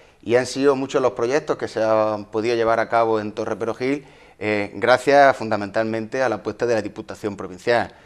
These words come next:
Eh, en estos cuatro años hemos notado cómo el, el gobierno provincial se ha volcado con los, con los ayuntamientos, sin ir más lejos los, los planes de, de empleo que se han ido poniendo.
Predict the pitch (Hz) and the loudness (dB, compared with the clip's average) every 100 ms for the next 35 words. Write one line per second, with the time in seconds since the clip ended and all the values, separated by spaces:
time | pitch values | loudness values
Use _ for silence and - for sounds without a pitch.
0 | _ _ _ _ 110 104 101 101 101 101 | _ _ _ _ -2 -2 -2 -2 -4 -6
1 | 87 98 117 120 123 120 113 113 117 127 | -8 -6 -4 -4 -2 -2 2 2 2 0
2 | 127 110 120 117 107 117 123 123 120 127 | 0 0 -4 -6 -6 -4 -4 -2 -4 -2
3 | 131 - 110 107 104 104 101 95 90 101 | -4 -2 -2 -2 -4 -6 -8 -12 -12 -10
4 | 101 113 113 113 113 107 117 127 - - | -6 -4 -2 -4 -4 -2 0 0 -2 -14
5 | - - 127 131 110 110 107 101 92 101 | -12 0 2 4 0 -2 -2 -2 -8 -10
6 | 98 98 95 92 - 101 98 95 95 90 | -8 -10 -10 -12 -12 -10 -10 -12 -14 -10
7 | 110 139 139 107 92 98 107 104 104 110 | -6 -6 -4 -8 -8 -10 -8 -6 -6 -4
8 | 120 110 107 95 - - - - 101 - | -2 0 -2 -6 -12 -20 -16 -10 -10 0
9 | 120 123 107 107 107 101 104 104 101 92 | 2 2 0 0 0 -2 -4 -6 -8 -2
10 | 113 139 120 113 107 104 101 90 101 117 | 0 2 0 -4 -4 -4 -4 -6 -4 -4
11 | 127 139 | 2 0